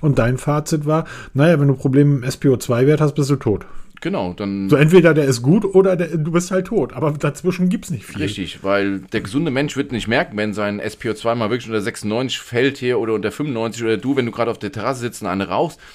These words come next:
Speaker 2: wird dein S P O zwei Wert automatisch runtergehen, aber auch sie wieder normal einstellen dann, ja. Wenn du wirklich Probleme mit deiner Lunge hast und du eben C O P D und wie die ganzen Krankheitsbilder heißen,
Speaker 1: Mhm.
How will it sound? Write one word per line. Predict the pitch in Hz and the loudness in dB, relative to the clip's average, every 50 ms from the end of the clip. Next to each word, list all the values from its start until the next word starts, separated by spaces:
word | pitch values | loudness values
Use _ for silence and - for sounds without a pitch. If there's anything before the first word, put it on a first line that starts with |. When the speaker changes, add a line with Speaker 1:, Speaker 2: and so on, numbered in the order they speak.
| - - | -10 -4
Speaker 2:
wird | 107 113 107 | -4 -2 0
dein | 113 107 104 104 95 - | 0 -2 -2 -4 -6 -8
S | 107 - | -8 -8
P | - 107 | -6 -8
O | 98 | -6
zwei | - - 92 87 | -4 -4 -2 -2
Wert | 90 87 - | -2 -4 -4
automatisch | 92 85 80 80 92 117 131 113 95 92 | -6 -6 -4 -2 -2 -2 -4 -4 -6 -8
runtergehen, | 123 147 - 95 71 87 92 | -6 -4 -4 -4 -2 -4 -6
aber | 95 85 80 | -4 -6 -8
auch | 80 - | -10 -10
sie | - 95 87 | -10 -10 -8
wieder | 80 85 87 | -6 -4 -4
normal | 87 90 90 98 107 113 107 - - - - - | -4 -4 -2 -2 -2 -2 -2 -4 -8 -14 -14 -10
einstellen | - 104 123 147 143 - 143 135 139 139 135 | -8 -6 -6 -6 -6 -4 -4 -4 -4 -4 -6
dann, | 139 139 117 | -8 -8 -8
ja. | 80 82 92 113 - - - - 123 - 107 - - - | -6 -6 -6 -6 -8 -10 -12 -10 -10 -10 -10 -14 -20 -8
Wenn | - - 117 131 123 | -2 0 0 0 0
du | 117 | 0
wirklich | 107 147 143 - 131 - - | -2 -2 -2 -4 -8 -8 -8
Probleme | - - 98 92 131 165 151 135 | -8 -6 -4 -2 0 0 0 0
mit | 120 104 | 0 -2
deiner | 101 101 101 | -4 -4 -4
Lunge | 101 101 101 95 90 | -4 -4 -4 -4 -4
hast | 123 139 127 - - - - | -4 -6 -6 -8 -12 -14 -10
und | - 120 120 107 98 | -6 -6 -6 -6 -4
du | 101 98 92 | -4 -2 -2
eben | - 104 104 95 95 - | 0 0 -2 -2 -4 -6
C | - - 104 | -4 -2 -2
O | 98 | -2
P | 90 95 87 | -2 -2 -4
D | 71 101 110 101 | -2 -2 0 0
und | 90 | 0
wie | 92 98 | 0 -2
die | 95 | -2
ganzen | 95 95 98 92 92 | -2 -2 -4 -4 -8
Krankheitsbilder | - 101 98 101 92 - - 92 82 85 85 | -12 -12 -10 -10 -10 -10 -10 -10 -10 -10 -6
heißen, | 104 117 123 151 156 143 | -4 -2 0 2 2 2
Speaker 1:
Mhm. | 131 135 | 2 0